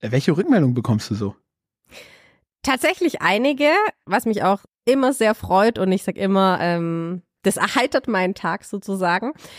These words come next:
Speaker 2: Und auf ganz verschiedene Arten. Also am meisten tatsächlich über die sozialen Medien. Da bekomme ich echt krasse Rückmeldungen, Texte. Ich glaube, es ist auch sehr leicht mittlerweile, so eine Story zu kommentieren. Man muss sich nicht mehr die Mühe machen, irgendwie eine Nachricht öffnen oder sonstiges, sondern man kann ja einfach unter eine Story, äh,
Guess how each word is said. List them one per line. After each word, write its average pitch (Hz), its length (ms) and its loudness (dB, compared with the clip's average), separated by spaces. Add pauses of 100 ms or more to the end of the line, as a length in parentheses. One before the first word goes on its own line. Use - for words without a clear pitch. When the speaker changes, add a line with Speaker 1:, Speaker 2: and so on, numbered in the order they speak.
(340)
Speaker 2:
Und 247 160 2
auf 233 480 0
ganz 285 200 0
verschiedene 262 400 0
Arten. 175 200 0
Also 170 180 2
am 202 160 2
meisten 269 640 -2
tatsächlich 233 680 -4
über 175 840 2
die 175 140 -4
sozialen 165 500 2
Medien. 202 500 0 (200)
Da 147 80 -12
bekomme 156 360 -4
ich 151 200 -4
echt 165 460 2
krasse 180 380 -2
Rückmeldungen, 160 680 0
Texte. 170 720 -2 (460)
Ich 226 100 2
glaube, 240 220 0
es 262 120 0
ist 226 60 4
auch 202 160 2
sehr 190 280 0
leicht 185 460 2
mittlerweile, 190 460 2
so - 80 -4
eine 185 120 2
Story 208 300 0
zu 190 120 -6
kommentieren. 190 560 0
Man 202 100 2
muss 190 140 -2
sich 202 120 -6
nicht 202 140 -4
mehr 185 80 2
die 180 120 0
Mühe 208 320 4
machen, 196 260 0
irgendwie 170 200 -2
eine 160 120 0
Nachricht 185 500 0
öffnen 185 320 0
oder 160 120 2
sonstiges, 277 440 0
sondern 190 140 2
man 175 100 0
kann 202 160 0
ja 185 100 2
einfach 190 320 0
unter 220 280 2
eine 170 140 -2
Story, 185 640 0
äh, 64 160 -18